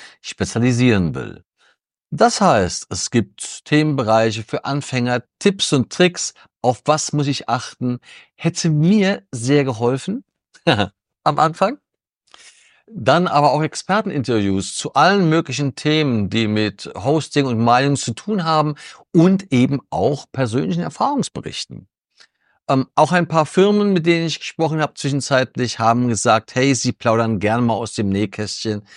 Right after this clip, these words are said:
Es wird, glaub ich, ein informatives und auch unterhaltsames Programm, was sich so nach und nach aufbaut. Wie ihr vielleicht hört,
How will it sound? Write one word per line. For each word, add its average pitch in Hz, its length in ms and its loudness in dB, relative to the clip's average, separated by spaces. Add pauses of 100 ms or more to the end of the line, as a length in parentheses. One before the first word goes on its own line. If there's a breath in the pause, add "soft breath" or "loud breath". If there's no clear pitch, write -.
Es 220 220 2
wird, 208 180 4
glaub 139 200 2
ich, 139 180 -6
ein 123 500 -2 (360)
informatives 175 1080 0 (100)
und 123 220 0
auch 117 280 2
unterhaltsames 98 920 0
Programm, 87 600 -4 (160)
was 92 220 -4
sich 104 120 -4
so 113 140 -2
nach 90 500 -2
und 98 300 -8
nach 71 340 -10
aufbaut. - 720 -16 (1000 loud breath)
Wie 123 260 6
ihr 131 160 4
vielleicht 101 580 -2
hört, 113 440 0